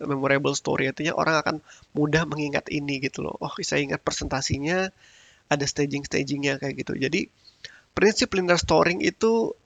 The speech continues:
akan sangat mudah dipahami oleh orang-orang, karena orang-orang umumnya suka cerita ya, seperti itu. Dan, em, dengan adanya cerita, itu benar-benar bisa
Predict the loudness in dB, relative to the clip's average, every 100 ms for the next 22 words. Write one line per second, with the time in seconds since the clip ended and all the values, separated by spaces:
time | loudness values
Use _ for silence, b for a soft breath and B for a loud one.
0 | 0 0 _ -2 -2 0 -4 -4 -4 -2
1 | 2 2 2 2 2 0 -4 -4 -4 -2
2 | -2 0 -2 -2 -2 -2 -2 -2 -2 -2
3 | 0 -2 -2 -2 -2 -2 -2 -4 -4 -4
4 | -2 -6 0 0 0 -6 -8 -8 -6 -8
5 | -10 -16 B B B B B 2 4 4
6 | -2 0 4 6 4 2 -4 -8 -14 _
7 | -4 0 2 2 2 0 0 -2 0 0
8 | 0 -2 _ b b b b b _ -2
9 | 0 -2 -2 2 2 4 0 0 0 0
10 | 0 2 2 0